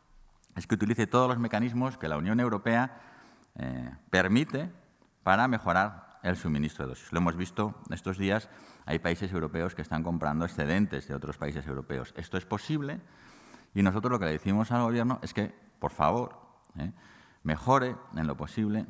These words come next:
eh, el ritmo de suministro de dosis a esta y a todas las comunidades,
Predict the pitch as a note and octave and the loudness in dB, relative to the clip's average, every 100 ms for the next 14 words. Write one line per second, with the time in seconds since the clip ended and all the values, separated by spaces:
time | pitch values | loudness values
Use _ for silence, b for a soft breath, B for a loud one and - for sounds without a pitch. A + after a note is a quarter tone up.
0 | - _ _ _ B1 B1 B1 - - D2 | -12 _ _ _ -10 -8 -8 -12 -6 -4
1 | D#2 G2+ G#2+ A2 C#2+ D2+ D#2 D2 D#2+ - | 0 2 2 2 -2 -4 -2 0 0 -2
2 | D#2+ - D2 E2+ G2 C#2+ - - _ - | -8 -6 -2 0 -2 -6 -14 -20 _ -6
3 | C#2+ F2 - C3+ C#3 - C#2+ C2+ F2+ F2+ | -2 -2 -4 -8 -10 -10 -8 -4 0 0
4 | F2 F#2+ A2 G2+ D#2+ C#2+ D2+ | 0 -2 0 2 2 0 -4